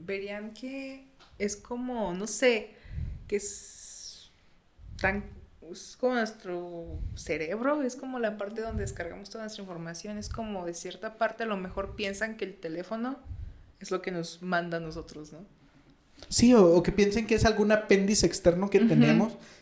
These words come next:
Speaker 2: y que tenemos que cambiarlo de lugar, guardarlo, observarlo y
Speaker 1: Ujú.
Speaker 2: todo eso. Que digan, "Oye, a lo mejor nosotros no estamos entendiendo y, eh, pues, es, es un órgano vital para ellos y si se lo
Speaker 1: Ujú.
Speaker 2: quitas se muere".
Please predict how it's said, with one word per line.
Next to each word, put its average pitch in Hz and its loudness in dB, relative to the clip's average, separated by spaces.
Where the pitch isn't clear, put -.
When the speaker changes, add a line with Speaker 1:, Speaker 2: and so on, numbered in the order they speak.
Speaker 2:
y 175 6
que 165 4
tenemos 135 4
que 165 -6
cambiarlo 151 4
de 151 4
lugar, 123 2
guardarlo, 127 0
observarlo 123 -4
y 135 -2
Speaker 1:
Ujú. 139 -4
Speaker 2:
todo 127 2
eso. - -4
Que 156 0
digan, 127 2
"Oye, 135 6
a 120 2
lo 123 -2
mejor 151 4
nosotros 160 2
no 170 4
estamos 170 2
entendiendo 139 2
y, 127 2
eh, - -4
pues, 123 2
es, 135 4
es 139 4
un 156 8
órgano 151 4
vital 127 4
para 156 8
ellos 131 6
y 202 6
si 208 4
se 196 4
lo 123 2
Speaker 1:
Ujú. 113 -2
Speaker 2:
quitas 165 0
se 165 2
muere". 151 2